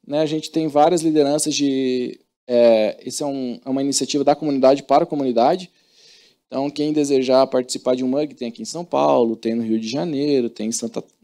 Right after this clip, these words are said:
Catarina lá, que eu lidero. Temos algumas acontecendo. E tem o Mug de Santa Catarina, que é o específico ali na comunidade. Então, vocês têm diversos canais pra começarem a se inteirar e aprender e,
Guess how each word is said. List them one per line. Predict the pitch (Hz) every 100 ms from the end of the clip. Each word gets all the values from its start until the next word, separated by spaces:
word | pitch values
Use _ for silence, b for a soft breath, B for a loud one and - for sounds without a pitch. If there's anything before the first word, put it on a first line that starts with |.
| -
Catarina | - 117 143 135 127 120
lá, | 120
que | 120
eu | 120
lidero. | 120 143 165 165 160 143 131 b b b b _
Temos | 135 143 160 156
algumas | 143 139 143 143
acontecendo. | 147 147 160 156 147 139
E |
tem | 143 190
o | 202
Mug | 180 185
de |
Santa | 190 185
Catarina, | 180 180 175 156 175
que | 180 170
é | 147
o | 156 165 _ _ _ _
específico | - 160 147 147 143 151
ali | 135 151 -
na | - 131 135
comunidade. | 151 156 165 131 120 120 B B B B _
Então, | 151 156 165 156
vocês | 156 160 151
têm | 156 156 156 147 135
diversos | 139 135 139 160 170
canais | - 160 123 143
pra | - 147
começarem | 147 135 123 131
a |
se | -
inteirar | 139 135 110 107 131
e |
aprender | 127 - 120 110 117 131
e, | 127 117